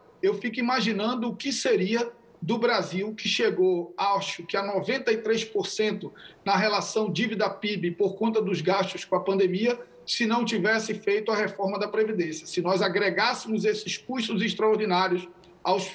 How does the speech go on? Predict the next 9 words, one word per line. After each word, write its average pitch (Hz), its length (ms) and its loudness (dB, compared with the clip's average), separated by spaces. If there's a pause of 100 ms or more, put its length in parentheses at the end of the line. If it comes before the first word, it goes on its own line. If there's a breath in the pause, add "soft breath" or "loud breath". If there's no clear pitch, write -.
(140)
ao 190 380 2
déficit 220 600 0
que 220 60 0
a 214 60 2
Previdência 202 640 0
gerava 175 400 0
todos 226 360 0
os 180 160 -2
anos, 220 300 0